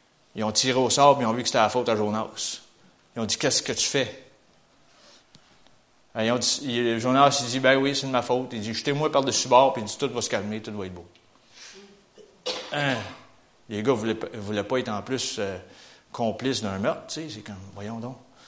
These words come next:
on va jeter par-dessus bord, il va crever, tu sais. Mais non.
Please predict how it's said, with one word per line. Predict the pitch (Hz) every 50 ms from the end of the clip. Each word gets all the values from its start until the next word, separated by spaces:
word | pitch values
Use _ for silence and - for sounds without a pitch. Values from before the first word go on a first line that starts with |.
| - - - - - - -
on | 120
va | 107 107
jeter | 95 - -
par-dessus | 107 117 113 110 110 98 - -
bord, | 123 127 135
il | 123 101
va | 98
crever, | 92 - 101 92 110 156
tu | 170 -
sais. | 156 151 - - - - _ _ _ - - - - - - - - - - - - - - _ _ _ _ _ _ _ - _ _ _ _ _ _ _ _ _ _ _ - - -
Mais | 123 127
non. | 139 143 131